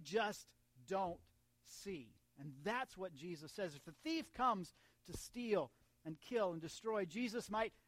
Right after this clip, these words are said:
do all the opposites of those. He would not come to steal, but to give. "I've come to give you life, and not to kill, but to grow, and not to destroy, but to build up." All of those things come from Jesus. And then the next verse, he tells us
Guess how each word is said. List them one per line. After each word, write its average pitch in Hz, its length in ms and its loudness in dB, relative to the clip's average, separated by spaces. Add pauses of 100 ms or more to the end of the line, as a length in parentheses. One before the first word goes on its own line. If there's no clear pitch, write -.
do 277 200 4
all 254 260 8
the 262 160 6
opposites 226 480 0
of 160 80 -8
those. 156 200 0
He 240 100 0
would 247 140 4
not 220 220 0
come 226 160 -2
to 190 80 0
steal, 262 300 4
but 202 160 -2
to 190 80 -8
give. 190 420 4
"I've - 140 0
come 240 160 -2
to 208 60 2
give 277 400 0
you 240 140 0
life, 156 180 -2 (920)
and 214 120 -2
not 254 160 2 (220)
to 233 80 -6
kill, 277 580 6 (360)
but 233 140 -2
to 220 80 -12
grow, 202 600 0 (320)
and 190 120 -6
not 240 220 -2
to 240 80 -12
destroy, 233 720 2
but 208 160 -4
to 214 100 -2
build 226 420 4
up." 240 300 6
All 262 260 2
of 240 120 2
those 240 200 4
things 254 300 -4
come 196 380 -2 (340)
from 185 160 -8
Jesus. 170 460 -4
And 180 120 -4
then 311 120 2
the 285 80 0
next 226 300 -2
verse, 208 280 0
he 202 100 -10
tells 214 320 -6
us - 180 -8